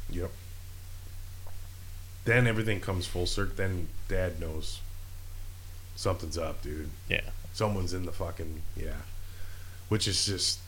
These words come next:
Speaker 1: tension. It's just ten-, like, here we fucking go.
Speaker 2: I'm
Speaker 1: You
Speaker 2: not
Speaker 1: guys aren't
Speaker 2: asking you to
Speaker 1: incognito anymore, man.
Speaker 2: I'm not asking you to do anything you haven't done before.
Speaker 1: Yeah. Yeah. That's a, that's such, that whole fucking scenario is so fucking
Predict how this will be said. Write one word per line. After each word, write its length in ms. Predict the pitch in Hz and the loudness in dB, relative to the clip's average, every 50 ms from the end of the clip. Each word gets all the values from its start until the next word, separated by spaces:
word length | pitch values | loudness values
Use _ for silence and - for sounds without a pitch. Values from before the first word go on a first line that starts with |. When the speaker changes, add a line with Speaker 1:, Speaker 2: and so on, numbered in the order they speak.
| - - - - - - - - - - - - - | -10 -10 -10 -10 -10 -10 -10 -10 -8 -8 -8 -6 -4
Speaker 1:
tension. 440 | - - 196 196 - - 80 80 - - - - - - - - - - - - - - | -2 -2 -2 -2 -2 -2 -2 -2 -2 -4 -8 -10 -10 -10 -10 -10 -10 -10 -10 -10 -8 -8
It's 140 | 90 87 - | -8 -6 -6
just 180 | 87 87 - - | -6 -6 -8 -6
ten-, 180 | 90 87 87 - | -6 -6 -6 -4
like, 200 | - 87 85 80 - - - - - - - | -2 -2 -2 -2 -4 -8 -10 -10 -6 -4 -2
here 280 | 92 87 87 85 85 | -2 0 0 0 0
we 180 | 87 82 80 78 - - - - - | 0 -2 -4 -6 -6 -8 -6 -4 -2
fucking 500 | 82 82 80 80 80 80 - - 85 82 82 80 82 | -2 0 0 -2 -4 -4 -4 -4 -2 -2 -2 -2 -2
go. 60 | 80 78 - - - - - | 0 -2 -2 -2 -2 -2 0
Speaker 2:
I'm 60 | 120 | 4
Speaker 1:
You 60 | 127 135 | 6 8
Speaker 2:
not 60 | 139 | 10
Speaker 1:
guys 60 | 143 | 12
aren't 40 | 143 131 123 | 12 12 12
Speaker 2:
asking 120 | 120 160 | 12 12
you 60 | 156 151 151 | 12 12 12
to 60 | 139 | 12
Speaker 1:
incognito 460 | 117 117 113 110 120 120 113 110 107 | 10 8 8 8 6 6 6 6 6
anymore, 320 | 107 110 107 110 113 113 107 | 4 4 4 6 6 6 6
man. 340 | 101 101 98 98 98 98 95 - - - | 6 4 4 4 2 2 0 -2 0 2
Speaker 2:
I'm 80 | 139 | 4
not 80 | 151 147 | 6 8
asking 320 | 156 151 143 - - 165 | 10 10 10 10 10 10
you 80 | 151 143 | 10 12
to 60 | 135 | 12
do 160 | 139 147 151 | 12 12 12
anything 280 | 147 151 139 135 151 143 | 12 12 10 10 10 10
you 100 | 143 143 | 10 8
haven't 180 | 147 143 143 135 | 10 10 10 12
done 160 | 156 151 143 | 12 12 10
before. 520 | 131 127 - 165 180 180 180 170 143 156 160 | 8 6 6 8 8 10 10 10 8 6 6
Speaker 1:
Yeah. 320 | 165 90 92 92 92 92 90 - - - - - - - - - - - - - - - - - - - - - - - - - - | 4 4 6 6 6 6 4 2 0 -4 -6 -4 -2 0 0 0 0 -2 -2 -2 -2 -2 -2 -4 -4 -6 -6 -8 -8 -8 -10 -10 -8
Yeah. 80 | - - - - - - - - - - | -8 -8 -6 -6 -6 -6 -6 -8 -6 -2
That's 180 | 101 117 123 - | 0 0 2 2
a, 80 | 113 | 2
that's 300 | 104 92 90 104 101 - | 2 2 2 0 0 0
such, 340 | - - - 110 104 - - - | -2 -2 0 0 2 2 4 2
that 140 | 98 98 | 2 2
whole 280 | - - - 101 98 95 | 0 -2 -2 0 0 0
fucking 360 | - - 95 90 - 87 87 | 0 0 0 0 -2 -2 -2
scenario 460 | 90 - - 87 85 82 82 82 82 | -2 0 0 0 4 4 4 4 4
is 100 | 78 78 | 2 0
so 280 | - - - - 82 82 | -2 0 2 4 4 6
fucking 420 | - - - 82 - - 85 82 | 4 4 2 2 0 0 0 0